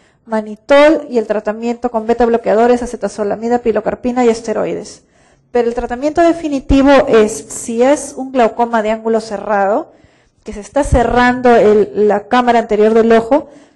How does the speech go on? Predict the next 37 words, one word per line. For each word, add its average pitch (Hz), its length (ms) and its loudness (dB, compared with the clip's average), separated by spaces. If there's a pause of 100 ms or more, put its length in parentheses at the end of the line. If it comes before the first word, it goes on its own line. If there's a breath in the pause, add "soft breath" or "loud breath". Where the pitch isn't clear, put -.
hay 240 140 -4
que 277 80 -2
hacer 269 260 2
un 277 140 4
agujerito 233 600 2
al 285 140 6
iris, 262 580 0
como 214 200 -8
está 220 200 -2
acá, 233 380 -2 (1600)
para 214 160 0
hacer 262 320 -2
que 277 80 -2
el 254 100 0
humor 226 300 0
acuoso, 247 720 2
eh, 208 460 0
pueda 247 520 4
drenar 233 440 -2
a 233 60 0
través 214 360 -2
de 233 60 -6
este 226 160 -10
agujero. 214 640 -8 (480)
Entonces, 240 380 -10 (120)
el 254 180 -2
iris 339 200 0
está 277 220 -6
cerrado 226 480 -6
aquí, - 240 -12
miren. 220 380 -20 (640)
El 220 200 4
iris 294 240 0
básicamente 240 640 -2
no 226 220 -4
deja 254 400 -4
pasar 220 640 -6